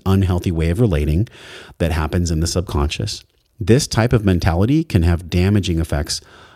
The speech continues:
on an individual's mental health, as well as their ability to make positive changes in their life. And it may, really what it does is it leads people to be overly dependent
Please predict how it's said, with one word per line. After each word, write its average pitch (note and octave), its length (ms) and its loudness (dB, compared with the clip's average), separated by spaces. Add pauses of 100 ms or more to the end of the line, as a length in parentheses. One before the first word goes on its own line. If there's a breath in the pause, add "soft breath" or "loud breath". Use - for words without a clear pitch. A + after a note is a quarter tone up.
(160 loud breath)
on F2+ 120 0
an F2 60 -2
individual's E2+ 640 0
mental D#2 240 -2
health, - 480 0 (260 soft breath)
as E2 160 -4
well F#2+ 140 2
as B2 100 0
their A#2+ 140 2
ability E2+ 340 2
to E2 60 0
make D#2+ 240 0
positive D#2 640 -2
changes A2 500 2
in E2+ 140 -2
their D2+ 120 0
life. D2+ 340 0
And F2+ 120 0
it D#2 80 0
may, G#2+ 540 4 (580 loud breath)
really A#3 240 2
what G2 120 4
it D#2 80 -2
does G2 260 2
is F2 100 -4
it D#2+ 100 0
leads G2+ 260 2
people F2+ 400 2
to - 180 -2
be E2 420 2
overly F#2+ 320 2
dependent E2+ 500 0